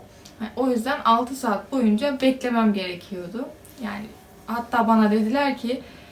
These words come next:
"Keşke tam yeseydin çünkü altı saat bekleyeceksin. Bari karnını doyur-, doğru düzgün doyursaydın, kahvaltını tam yapsaydın. Çünkü ha iki dilim yedin, ha çok yedin, bizim için fark etmiyor.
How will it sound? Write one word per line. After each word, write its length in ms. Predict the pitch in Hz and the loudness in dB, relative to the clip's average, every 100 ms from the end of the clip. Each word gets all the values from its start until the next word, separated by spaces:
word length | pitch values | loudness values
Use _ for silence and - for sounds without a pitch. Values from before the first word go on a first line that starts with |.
| - - - | -20 -20 -18
"Keşke 360 | - 285 - 247 | -6 -4 -2 -2
tam 240 | 269 277 | 2 2
yeseydin 520 | 262 247 226 214 254 294 | 2 -2 0 0 0 -6
çünkü 360 | 269 226 240 | 0 0 2
altı 320 | 277 240 240 | -2 -2 -2
saat 320 | 214 208 294 - | -4 -4 -4 -2
bekleyeceksin. 840 | 233 - 214 208 196 - 226 277 - - - - - - | -4 -2 -2 -2 -6 -8 -10 -10 -14 -20 -20 -20 -20 0
Bari 280 | 240 226 208 | 4 4 2
karnını 460 | 254 220 233 214 | 2 4 6 6
doyur-, 360 | 208 220 240 - | 6 4 2 0
doğru 280 | 226 220 202 | 0 0 0
düzgün 360 | 180 180 175 | -6 -8 -6
doyursaydın, 840 | 202 269 - 349 330 294 339 330 - | -6 -8 -8 -10 -8 -6 -8 -12 -6
kahvaltını 580 | 269 247 226 208 196 202 | -4 0 -2 -2 -6 -6
tam 220 | 277 262 | -4 0
yapsaydın. 560 | 202 190 208 185 214 277 | -2 -2 -10 -8 -10 -12
Çünkü 360 | - 226 220 277 - - - | -4 -2 -2 -6 -12 -20 -8
ha 120 | 285 | -2
iki 240 | 254 - 220 | -2 -2 -2
dilim 260 | 214 208 | 0 0
yedin, 680 | 196 196 240 277 285 277 277 | 0 -2 -4 -4 -4 -6 -6
ha 400 | 262 262 262 - - - - 208 | -4 -2 -2 -4 -16 -20 -16 -4
çok 260 | 262 220 | -2 -2
yedin, 300 | 202 190 262 | -4 -4 -4
bizim 200 | 226 220 | -2 0
için 240 | 214 - 254 | 0 -2 -8
fark 300 | 240 220 220 | -4 -2 -2
etmiyor. 420 | 220 - 196 262 | -6 -4 -4 -4